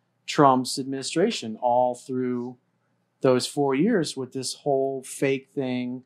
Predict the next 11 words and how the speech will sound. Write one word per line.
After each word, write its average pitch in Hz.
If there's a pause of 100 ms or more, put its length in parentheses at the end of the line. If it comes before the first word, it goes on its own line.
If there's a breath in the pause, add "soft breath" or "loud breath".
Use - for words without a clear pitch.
(260)
that, 127
oh, 143
he's 135
a, 120 (140)
you 131
know, 110 (580)
he's 135
a 120
Russian 123
Manchurian 120
candidate. 104